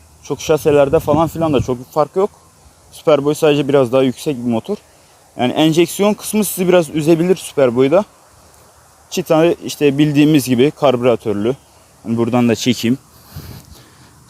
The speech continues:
Karbüratörlü yüz C C bir motosiklet. Yani tamiri şeyi daha basittir.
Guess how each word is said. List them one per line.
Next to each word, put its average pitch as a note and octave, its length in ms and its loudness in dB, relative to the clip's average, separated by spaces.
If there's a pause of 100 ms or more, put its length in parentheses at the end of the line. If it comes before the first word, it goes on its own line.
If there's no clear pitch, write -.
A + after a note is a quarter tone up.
(140)
Karbüratörlü A#2 800 2
yüz C#3 320 0
C G#2 120 -2
C D3 220 -2
bir C3 100 2
motosiklet. A#2+ 680 2 (1500)
Yani B2+ 100 0
tamiri D3 400 2
şeyi D3+ 320 2
daha D3+ 200 4
basittir. - 540 -6